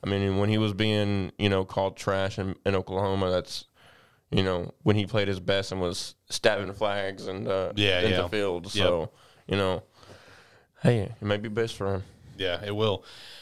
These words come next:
Speaker 2: Um, you know, with Matt Ryan going to Indy, uh, do you view Indy as, like, a, you know, 'cause the A F C is so stupidly stacked. Do you
Speaker 1: I
Speaker 2: view
Speaker 1: think
Speaker 2: Indy as
Speaker 1: right,
Speaker 2: a top-tier
Speaker 1: yeah,
Speaker 2: contender?
Speaker 1: I think right now in the A F C, I mean,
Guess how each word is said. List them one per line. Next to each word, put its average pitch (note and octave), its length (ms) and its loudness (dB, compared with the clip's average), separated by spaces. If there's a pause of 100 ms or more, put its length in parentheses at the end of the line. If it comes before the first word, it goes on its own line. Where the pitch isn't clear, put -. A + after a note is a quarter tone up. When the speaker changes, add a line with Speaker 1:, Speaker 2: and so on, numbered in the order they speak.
(100)
Speaker 2:
Um, G#2 500 4
you C3 140 4
know, A#2 80 4
with A2+ 180 4
Matt B2+ 220 4
Ryan A#2+ 280 4
going A#2 220 6
to G#2 80 2
Indy, A#2 400 4
uh, G2+ 300 6
do F#2+ 100 -2
you G#2 200 2
view G#2+ 260 4
Indy G#2+ 320 4
as, G2 140 4
like, F#2+ 120 2
a, F2+ 380 4
you A2 60 0
know, G2 80 2
'cause F#2 120 -6
the - 140 -2
A A#2 140 4
F G#2+ 80 0
C A2+ 240 0
is F2 120 0
so A#2 360 2
stupidly G2+ 800 -2
stacked. E2+ 420 0
Do G#2+ 60 -2
you G#2+ 80 4
Speaker 1:
I A#2 40 4
Speaker 2:
view A2+ 140 4
Speaker 1:
think A2+ 120 4
Speaker 2:
Indy A#2 220 4
as A#2 140 6
Speaker 1:
right, - 20 2
Speaker 2:
a G2+ 60 2
top-tier G#2+ 420 2
Speaker 1:
yeah, G2 60 -2
Speaker 2:
contender? A2 380 4
Speaker 1:
I A#2+ 40 2
think A#2 160 0
right G#2+ 180 0
now G2+ 340 0
in G#2 120 2
the G#2 60 2
A G2+ 220 2
F G2 60 -4
C, G2+ 420 0
I F2 60 0
mean, G2 320 0